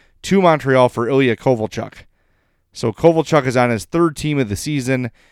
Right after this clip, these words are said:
He had a really good brief stint in Montreal when he signed there, uh, as a free agent after the L A Kings let him go this year.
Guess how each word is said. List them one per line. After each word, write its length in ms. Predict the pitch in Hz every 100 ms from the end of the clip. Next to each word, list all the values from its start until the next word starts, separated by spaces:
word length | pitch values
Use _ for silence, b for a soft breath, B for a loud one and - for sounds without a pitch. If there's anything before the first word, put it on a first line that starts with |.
| _
He 160 | - 170
had 120 | 170
a 80 | 117
really 360 | 107 190 202
good 400 | 147 139 160 127
brief 340 | 104 120 156 147
stint 580 | - - 147 131 - - - _ _ _ -
in 180 | 127
Montreal 720 | 123 135 127 139 131 120 - -
when 160 | 139 120
he 120 | 117
signed 380 | - 135 131 127
there, 300 | 123 120 123
uh, 340 | 110 107 110
as 180 | - 120
a 60 | 107
free 240 | 147 135
agent 380 | 131 117 113 - _ _ - - -
after 260 | - 123 127
the 260 | 120 113
L 160 | 123 120
A 80 | 107
Kings 360 | - 170 170
let 140 | 120 107
him 180 | 107 98
go 380 | 104 110 104 - _ _ _ _ -
this 220 | 117 -
year. 340 | 147 135 104